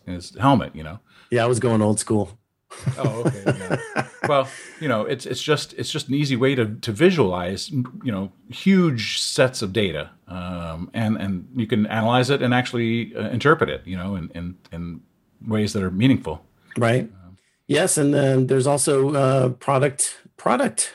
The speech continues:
Speaker 2: rendering, you know, for catalogs and, uh, e-commerce, virtual store stuff.
Speaker 1: Right, right.
Speaker 2: Um, theme park rides. Um, I know we've seen, I think we have something on our channel of, of one of the,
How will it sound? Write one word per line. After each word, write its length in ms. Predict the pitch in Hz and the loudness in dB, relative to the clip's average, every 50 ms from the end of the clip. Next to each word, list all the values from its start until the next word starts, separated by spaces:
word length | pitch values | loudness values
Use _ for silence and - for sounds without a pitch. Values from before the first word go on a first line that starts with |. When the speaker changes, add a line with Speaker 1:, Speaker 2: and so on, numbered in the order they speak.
| - | -10
Speaker 2:
rendering, 640 | - - 117 113 113 113 110 107 101 101 98 98 - - | -4 0 2 4 4 6 4 4 4 2 0 0 0 0
you 100 | - 110 | 0 0
know, 100 | 113 110 | 0 0
for 180 | - - 113 107 | 2 0 0 0
catalogs 600 | 110 - 123 123 131 131 131 135 139 143 135 117 | 0 0 2 2 4 4 4 4 4 2 2 2
and, 240 | 123 120 117 117 120 | 2 4 4 4 4
uh, 40 | 117 117 120 120 | 4 2 4 4
e-commerce, 800 | 117 120 - - 131 131 - 139 151 - - - - - - | 4 2 2 2 0 2 2 2 2 2 0 0 -2 -2 -6
virtual 380 | - 113 113 110 110 - 131 113 | -2 0 0 0 0 0 -2 0
store 300 | 110 - - 131 147 156 | -2 0 0 2 0 0
stuff. 340 | - - - 110 - - - 104 | 0 0 -2 -4 -4 -6 -8 -8
Speaker 1:
Right, 260 | 127 147 151 101 - - | -6 -6 -6 -6 -8 -10
right. 240 | 95 113 127 117 92 | -10 -8 -8 -6 -4
Speaker 2:
Um, 560 | - 120 110 113 113 113 110 110 110 110 104 - _ _ - - - _ _ _ _ | 0 2 2 4 4 4 4 4 2 2 0 -4 _ _ -20 -20 -20 _ _ _ _
theme 220 | - 139 139 143 135 | -2 0 2 2 2
park 260 | 135 143 143 143 131 | 2 2 0 2 2
rides. 600 | 147 139 135 143 156 180 185 180 - - - - - | 2 2 4 4 2 2 0 0 -2 -2 -2 -4 -2
Um, 380 | - 117 113 113 110 110 113 | 0 2 2 4 4 4 4
I 60 | 110 120 | 4 4
know 180 | 123 127 123 | 4 4 4
we've 180 | 123 127 127 120 | 4 4 2 2
seen, 300 | - - 131 127 123 127 | 0 0 2 2 2 2
I 80 | - | 0
think 140 | 156 262 311 330 | 0 0 2 2
we 80 | 311 233 | 4 4
have 160 | 151 123 107 | 2 2 2
something 260 | - 139 127 123 120 | 2 2 2 4 4
on 80 | 117 113 | 4 2
our 80 | 107 | 2
channel 380 | 107 - 139 131 123 113 104 104 | 2 2 2 2 2 2 2 0
of, 140 | 98 80 - | -2 -2 -6
of 160 | - 98 104 | -6 -4 -2
one 160 | 110 117 113 | 0 2 2
of 100 | 110 104 | 2 2
the, 320 | 104 104 104 104 101 107 | 0 0 -2 -2 -4 -6